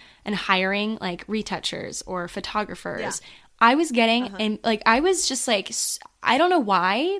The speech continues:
Speaker 1: but I was so mad while I was doing it because I think I was so jealous that they were doing this full time. And I was like, "Wait, if I'm getting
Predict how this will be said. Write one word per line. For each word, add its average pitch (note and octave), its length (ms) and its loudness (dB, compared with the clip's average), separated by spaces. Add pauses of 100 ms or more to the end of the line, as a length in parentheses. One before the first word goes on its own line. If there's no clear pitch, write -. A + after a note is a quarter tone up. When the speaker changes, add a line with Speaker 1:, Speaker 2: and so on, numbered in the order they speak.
(120)
Speaker 1:
but B3 100 4
I A#3+ 80 6
was A3+ 140 -2
so A#3+ 200 0
mad G#3+ 800 0
while A3 120 4
I G3+ 100 6
was G#3 160 -2
doing A3 300 -2
it C#4 160 -4
because A#3 240 -2
I A3 60 0
think B3 140 -2
I A#3+ 40 2
was A3+ 160 -4
so A3 180 -2
jealous G#3 600 -2
that A#3+ 140 -6
they G#3 140 2
were A3 140 0
doing G3 380 -4
this A#3+ 260 -2
full G3+ 240 -2
time. G#3 480 -2 (600)
And C4 140 6
I C4+ 60 10
was C#4 100 8
like, C4+ 200 4
"Wait, C4 240 6
if A#3 120 -2
I'm C#4 200 4
getting A4 280 4